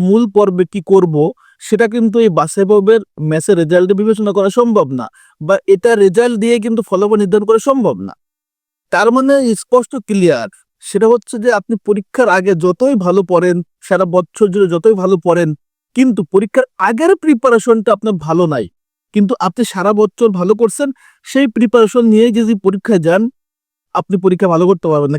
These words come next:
কিন্তু আপনি সারা বছর হয়তোবা টুকটাক করছেন, কিন্তু পরীক্ষার আগে এক মাস আপনি চরম লেভেলে, চূড়ান্ত লেভেলে প্রিপারেশন নিছেন, অবশ্যই আপনি ভালো করবেন। স্পষ্ট ক্লিয়ার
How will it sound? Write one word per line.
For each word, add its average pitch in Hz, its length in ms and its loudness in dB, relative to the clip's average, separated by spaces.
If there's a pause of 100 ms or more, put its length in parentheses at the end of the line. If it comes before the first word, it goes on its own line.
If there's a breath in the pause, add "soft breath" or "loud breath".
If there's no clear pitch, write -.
কিন্তু 220 260 2 (380 soft breath)
আপনি 175 180 -2 (100)
সারা 202 240 0
বছর 247 300 -2 (140)
হয়তোবা 226 400 0 (320)
টুকটাক 254 360 -2 (100)
করছেন, 196 280 0 (100)
কিন্তু 208 160 -2 (120)
পরীক্ষার 214 380 -2 (180)
আগে 175 260 0 (640)
এক 190 160 -6 (120)
মাস 214 160 0 (100)
আপনি 233 220 -2 (540)
চরম 240 340 2 (200)
লেভেলে, 180 340 4 (100)
চূড়ান্ত 226 340 0 (180)
লেভেলে 196 340 2
প্রিপারেশন 170 440 -4
নিছেন, 135 240 -4 (500)
অবশ্যই 165 320 -6
আপনি 180 160 -2
ভালো 139 200 -2
করবেন। 110 280 -4 (960)
স্পষ্ট 175 340 -4 (120)
ক্লিয়ার 202 320 0